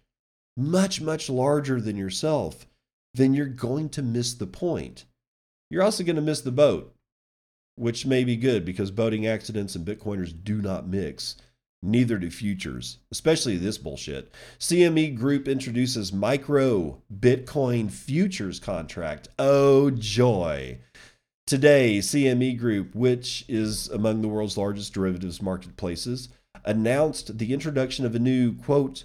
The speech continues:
"micro Bitcoin futures contract," which will start trading on May the third, penal-, or rather pending regulatory approval.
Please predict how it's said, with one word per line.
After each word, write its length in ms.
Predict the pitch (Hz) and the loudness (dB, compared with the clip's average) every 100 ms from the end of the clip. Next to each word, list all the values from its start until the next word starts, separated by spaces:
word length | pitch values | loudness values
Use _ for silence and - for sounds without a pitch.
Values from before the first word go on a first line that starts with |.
| _ | _
"micro 560 | 92 107 139 143 135 123 | -2 2 0 2 2 2
Bitcoin 640 | 117 127 131 120 104 87 | 2 -2 0 -4 -2 -4
futures 380 | 80 92 92 85 | -4 -8 -8 -12
contract," 720 | - 80 71 - 64 62 - _ _ _ - _ | -8 -10 -8 -10 -10 -12 -18 _ _ _ -20 _
which 220 | 127 143 | 2 2
will 140 | 160 156 | -2 0
start 260 | 147 139 | 2 2
trading 340 | 139 127 120 113 | 2 2 2 0
on 260 | 110 107 | -2 -2
May 160 | 101 95 | -2 -2
the 100 | 92 | -4
third, 600 | 156 151 151 147 143 - | 0 2 2 -2 -6 -6
penal-, 360 | 160 156 151 104 | -2 0 0 -2
or 280 | 101 92 - | -2 -4 -8
rather 360 | 98 90 85 82 | -4 -2 -2 -6
pending 680 | - 165 160 139 101 90 87 | -2 2 2 2 -2 -2 -6
regulatory 840 | 92 110 117 107 104 - 107 90 | -2 -2 0 -2 -4 -4 -2 -2
approval. 520 | 87 127 127 107 98 | -2 0 0 0 -6